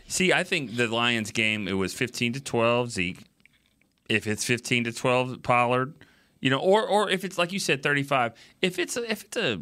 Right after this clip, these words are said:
twelve twelve, and then we'll see. It's just like a basketball game. If it's,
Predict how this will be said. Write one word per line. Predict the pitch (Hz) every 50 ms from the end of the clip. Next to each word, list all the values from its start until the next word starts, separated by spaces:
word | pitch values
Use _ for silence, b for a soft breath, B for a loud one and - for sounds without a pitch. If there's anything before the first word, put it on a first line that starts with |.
| - - _ _ _ _ _ _ _ _
twelve | - - 196 190 180 165 160 165
twelve, | - - 190 185 180 175 165 160 160 160 165 - _ _ _ _ _ _ -
and | 160 170
then | 190 196 185
we'll | 175 156 139
see. | - - - 311 269 90
It's | - - 120 143 -
just | 277 247
like | 247 175 139
a | 120
basketball | 101 113 120 156 208 - - 127 117 117 110 110
game. | 107 110 113 135 160 139
If | 110 -
it's, | 120 110 - - -